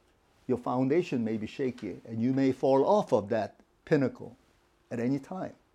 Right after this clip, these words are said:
So always stay humble and always stay vigilant. Don't fall asleep. Don't stay passive.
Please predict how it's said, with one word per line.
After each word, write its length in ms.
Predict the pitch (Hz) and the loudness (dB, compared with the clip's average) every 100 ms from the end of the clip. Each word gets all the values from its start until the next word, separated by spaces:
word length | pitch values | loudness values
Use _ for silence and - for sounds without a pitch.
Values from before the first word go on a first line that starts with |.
| _ - - _ | _ -20 -20 _
So 140 | - 127 | -4 0
always 440 | 135 165 180 185 | 6 6 6 4
stay 360 | - 151 160 165 _ | 4 6 6 0 _
humble 520 | - 202 180 - - _ _ _ _ _ 117 | 0 2 2 -2 -8 _ _ _ _ _ -8
and 100 | 117 | -4
always 540 | 131 156 175 196 - | 4 6 10 10 10
stay 280 | - 147 147 | 4 4 4
vigilant. 680 | 101 208 208 160 101 110 - _ _ _ _ _ _ _ _ - | 6 6 8 4 4 -10 -20 _ _ _ _ _ _ _ _ 4
Don't 200 | 143 160 | 6 6
fall 280 | - 170 175 | 10 10 10
asleep. 540 | 165 202 208 - _ _ _ _ _ _ _ _ _ | 4 -2 -6 -6 _ _ _ _ _ _ _ _ _
Don't 200 | 135 143 | -4 -2
stay 260 | 135 175 180 | -2 2 0
passive. 540 | 180 214 202 - - | 0 -2 -2 -4 -12